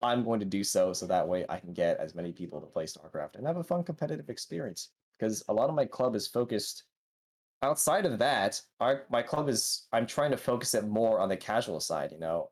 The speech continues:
um, doing, like, arcade nights, um, yeah, just doing arcade nights, lots and lots of arcade nights,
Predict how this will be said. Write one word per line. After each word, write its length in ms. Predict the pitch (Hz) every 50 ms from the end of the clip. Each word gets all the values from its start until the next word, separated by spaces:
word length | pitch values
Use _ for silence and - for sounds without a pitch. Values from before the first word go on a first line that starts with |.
| _
um, 400 | - 78 78 78 80 80 80 80 78 -
doing, 160 | 90 90 87
like, 180 | 80 80 -
arcade 340 | - 85 85 - - 95 92
nights, 600 | 90 87 85 85 82 - - - - - - - _ _ _ _ _ _ _ _ _ _ _ _ -
um, 840 | 90 90 85 82 82 82 82 82 85 85 85 85 85 82 80 80 _ _ _ _ _ _ _ _ _ _ _ _ _ _ _ _ _ _ _ _ _ _ _ _ _ _ _ _ -
yeah, 220 | 104 90 76 71
just 200 | - - - -
doing 160 | 135 123 113
arcade 380 | 110 104 98 - - 95 87 85
nights, 380 | 80 80 90 - - - - - - _
lots 580 | - 107 110 113 120 127 135 - - - - -
and 220 | 147 127 113 110
lots 320 | 110 110 110 110 113 - -
of 140 | 131 120 110
arcade 440 | 110 110 110 - - 117 110 113
nights, 500 | 110 110 110 - 104 - - - - -